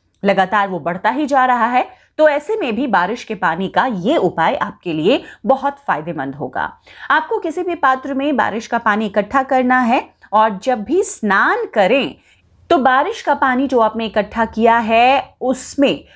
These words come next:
थोड़ी सी, उसी जल में आपको दूध मिला लेना है और उसके बाद उसको नहाने के पानी में मिला लें और उसी पानी से स्नान करें। कुछ ही दिन अगर आप ऐसा करते हैं तो आप देखेंगे कर्ज से मुक्ति मिल जाएगी।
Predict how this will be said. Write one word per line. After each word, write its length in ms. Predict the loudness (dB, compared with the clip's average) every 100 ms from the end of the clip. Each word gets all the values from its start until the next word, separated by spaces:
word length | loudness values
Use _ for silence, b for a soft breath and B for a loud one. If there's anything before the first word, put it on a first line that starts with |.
| b -6
थोड़ी 380 | 2 4 4 0
सी, 180 | -2 -6
उसी 300 | -6 -4 0
जल 240 | 0 0
में 100 | 2
आपको 340 | 2 2 0 0
दूध 380 | 4 4 4 2
मिला 320 | -2 0 -2
लेना 280 | -4 -4 -4
है 180 | -2 0
और 300 | 4 4 2
उसके 240 | -2 -4
बाद 280 | 0 2 0 -4
उसको 300 | -8 -4 -2
नहाने 500 | 0 0 0 0 -2
के 120 | -4 -4
पानी 300 | -2 -2 -4
में 100 | -4
मिला 280 | -2 -4 -6
लें 120 | 0
और 280 | 2 2 0 -4
उसी 280 | -2 0 0
पानी 280 | 0 0 -4
से 240 | -6 -4 -4
स्नान 480 | -6 -2 0 0 -2
करें। 320 | -4 -4 -8 -16 B B B
कुछ 260 | 0 0 0
ही 100 | -2
दिन 140 | 2 2
अगर 200 | 4 2
आप 160 | 2
ऐसा 260 | -2 0 -2
करते 380 | -2 -4 -2 -2
हैं 340 | 0 2 2
तो 120 | 2
आप 160 | 2 2
देखेंगे 520 | -2 -4 -4 -4 -4
कर्ज 320 | 0 0 0 -4
से 300 | -4 -2 0
मुक्ति 340 | 0 -2 -2
मिल 200 | 2 2
जाएगी। 540 | 2 2 0 -2 -6